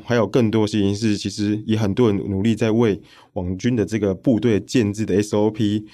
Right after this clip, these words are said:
或者他应该要有什么样的规范，其实都有持续在讨论。举例来说，像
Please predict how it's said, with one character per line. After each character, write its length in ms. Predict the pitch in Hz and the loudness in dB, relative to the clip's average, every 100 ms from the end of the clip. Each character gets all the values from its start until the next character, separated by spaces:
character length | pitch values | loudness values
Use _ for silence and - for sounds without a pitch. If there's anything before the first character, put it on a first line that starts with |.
| - - | -20 -10
或 140 | - 127 | -2 0
者 80 | |
他 200 | 120 123 | 0 -2
应 200 | 117 123 120 | 0 2 2
该 140 | 120 | 2
要 280 | 120 117 107 - | 2 0 -4 -4
有 140 | 107 107 | -2 0
什 140 | 95 | 0
么 60 | 113 | 0
样 80 | |
的 60 | 107 | -2
规 280 | 104 110 110 | 0 2 2
范， 280 | 110 113 90 | 0 -2 -2
其 160 | - | -6
实 160 | 95 104 | -4 0
都 180 | 117 120 | 2 2
有 140 | 95 | 2
持 200 | 78 90 | 0 -6
续 200 | 110 113 | -2 0
在 320 | 104 104 87 - | 0 0 -2 -6
讨 200 | - 82 87 | -6 -4 2
论。 200 | 95 - - - | 0 0 -12 -4
举 140 | 107 | 0
例 60 | 110 | 2
来 120 | 98 | 2
说， 160 | 110 | 0
像 360 | 104 123 110 | 2 0 0